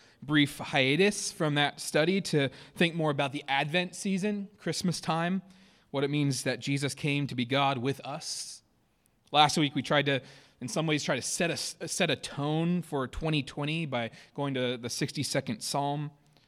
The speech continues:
remembering we can only find true rest and refuge in God. Today, though, we're back for the next three weeks, at least,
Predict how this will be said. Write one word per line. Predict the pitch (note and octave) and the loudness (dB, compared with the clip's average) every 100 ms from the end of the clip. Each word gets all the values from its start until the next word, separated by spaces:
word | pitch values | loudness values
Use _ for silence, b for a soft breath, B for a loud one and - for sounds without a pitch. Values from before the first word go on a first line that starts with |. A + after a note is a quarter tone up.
| b - | b -8
remembering | B2 C3+ C#3 C3 | -4 -2 0 -2
we | B2 | -2
can | B2 C3+ | -6 -8
only | C3+ C3+ | -8 -8
find | A#2 C3+ C3 A#2+ | -8 -8 -6 -8
true | - C3+ B2 | -4 -4 -4
rest | G#2+ A#2 B2+ - - - | -4 -6 -6 -8 -12 -12
and | A2 G2+ | -10 -6
refuge | A2+ - B2 A2+ G#2+ - | -8 -8 -6 -6 -6 -8
in | A#2+ G#2+ F#2+ F2+ | -6 -4 -6 -8
God. | G#2 G#2+ A2+ B2 - _ _ _ _ _ _ _ _ _ | -8 -6 -8 -10 -16 _ _ _ _ _ _ _ _ _
Today, | - F#3 G3 | 4 6 8
though, | D#3 | 6
we're | C3+ A#2+ | 2 -2
back | A2+ - - - _ _ _ _ - | -4 -8 -12 -20 _ _ _ _ -12
for | A#2+ | -8
the | A#2 - _ _ _ _ _ | -8 -10 _ _ _ _ _
next | A2+ - | -12 -10
three | - A2 | -8 -8
weeks, | E2+ - - | -8 -12 -14
at | - | -14
least, | - - - | -12 -10 -10